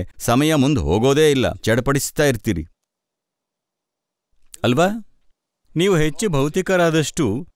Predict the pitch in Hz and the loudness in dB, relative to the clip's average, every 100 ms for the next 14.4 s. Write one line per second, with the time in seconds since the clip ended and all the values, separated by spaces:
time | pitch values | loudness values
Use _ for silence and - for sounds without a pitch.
0 | - - 143 165 202 180 175 135 123 127 | -14 -4 -2 0 0 0 0 0 0 0
1 | 185 - 220 160 - 156 117 90 - 67 | 0 0 0 0 0 -2 -2 -4 -6 -14
2 | 71 - - 117 143 139 120 131 123 147 | -16 -16 -4 0 2 2 2 2 0 0
3 | 104 131 165 175 165 143 113 120 165 104 | 2 0 0 0 2 0 0 -2 0 2
4 | 104 - 76 - - _ - 87 98 92 | 0 -2 -6 -8 -20 _ -6 -2 0 0
5 | 139 165 165 147 135 123 107 92 85 - | -2 -2 -2 0 0 0 0 0 0 -4
6 | - - 135 175 196 180 151 113 139 151 | -18 -2 0 2 2 2 2 0 0 -2
7 | 110 110 117 71 87 - _ _ _ _ | 0 0 0 -2 -8 -18 _ _ _ _
8 | _ 104 95 135 170 185 170 151 156 127 | _ -6 -2 0 0 0 -2 -2 0 0
9 | 120 117 113 104 101 92 64 87 92 _ | 0 0 2 2 2 -2 -4 -8 -12 _
10 | 123 151 196 208 233 196 - 170 143 123 | 0 2 2 0 0 0 0 0 2 0
11 | 90 120 165 180 170 156 151 123 117 143 | 0 0 0 -2 -2 0 0 2 2 2
12 | 123 113 139 156 127 110 123 107 82 76 | 2 0 0 0 0 -2 -2 -2 -2 -6
13 | 65 - _ _ - 135 175 117 143 170 | -12 -20 _ _ -2 0 0 0 -2 -2
14 | 170 160 120 92 | 0 2 2 0